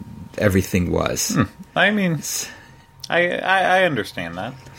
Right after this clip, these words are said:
Speaker 2: Some
Speaker 1: Mm-hmm.
Speaker 2: cultures
Speaker 1: Yes.
Speaker 2: prefer
Speaker 1: Yeah.
Speaker 2: hard beds.
Speaker 1: Yeah, yeah. So after settling in, we went down to the Dreamers Lounge in the lobby for snacks and drinks. And,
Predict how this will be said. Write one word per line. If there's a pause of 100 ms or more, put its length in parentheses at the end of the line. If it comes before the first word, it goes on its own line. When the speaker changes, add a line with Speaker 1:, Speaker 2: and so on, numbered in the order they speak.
Speaker 2:
Some
Speaker 1:
Mm-hmm.
Speaker 2:
cultures
Speaker 1:
Yes. (460)
Speaker 2:
prefer
Speaker 1:
Yeah. (340)
Speaker 2:
hard
beds. (760)
Speaker 1:
Yeah, (340)
yeah. (440)
So
after
settling
in,
we
went
down
to
the
Dreamers
Lounge
in
the
lobby
for
snacks
and
drinks. (160)
And,